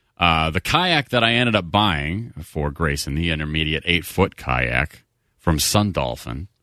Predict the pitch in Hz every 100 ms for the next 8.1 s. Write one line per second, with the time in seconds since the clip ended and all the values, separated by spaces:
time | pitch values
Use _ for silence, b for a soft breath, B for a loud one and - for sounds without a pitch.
0 | _ _ _ _ _ _ 113 139 123 143
1 | 151 139 127 123 123 107 123 147 - 143
2 | 110 73 80 113 65 78 - 87 78 71
3 | 73 71 71 69 65 62 65 - _ _
4 | _ - 71 67 64 64 62 - 82 139
5 | 139 - 113 98 170 208 139 123 127 -
6 | 143 151 147 139 117 113 127 196 190 -
7 | - 208 190 185 190 185 202 190 - 107
8 | 71